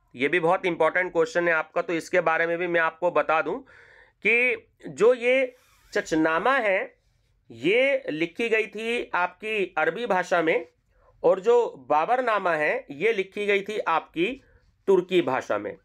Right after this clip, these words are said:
ठीक है, तो ऑप्शन नंबर सी इसका करेक्ट है। निम्नलिखित प्राचीन भारतीय विवाह पद्धति, पद्धतियों में, ए, किस एक में वधु शुल्क देने का नियम था? तो वो थी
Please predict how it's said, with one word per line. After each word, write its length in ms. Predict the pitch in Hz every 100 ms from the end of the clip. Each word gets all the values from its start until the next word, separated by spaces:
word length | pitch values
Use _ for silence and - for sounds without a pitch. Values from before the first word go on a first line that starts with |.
| _
ठीक 160 | - -
है, 260 | 269 117 _ _ -
तो 80 | 170
ऑप्शन 440 | 165 175 - 240
नंबर 320 | 226 220 240 -
सी 260 | - - 208
इसका 400 | 190 - 180 233 - _ _
करेक्ट 400 | 156 139 - -
है। 200 | 98 92 _ _ _ - - _ _ _ _ _ _ _ - - - -
निम्नलिखित 540 | 170 233 254 320 330 -
प्राचीन 540 | 214 196 220 254 285
भारतीय 440 | 196 196 - 254
विवाह 320 | 220 196 196 233
पद्धति, 600 | - 185 139 170 196 - -
पद्धतियों 520 | 180 160 165 214 247
में, 280 | 214 196 -
ए, 380 | 170 170 190 196
किस 440 | 220 254 - _ 165
एक 280 | 190 240 202
में 400 | 180 185 233 233 _ _ -
वधु 480 | 113 139 165 214 240
शुल्क 460 | - 214 233 - _ _ _ 123
देने 440 | 113 175 185 214
का 380 | - 170 185 -
नियम 460 | 120 143 170 160 135
था? 340 | 131 101 - _ _ -
तो 80 | 147
वो 180 | 185 240
थी 420 | 190 240 -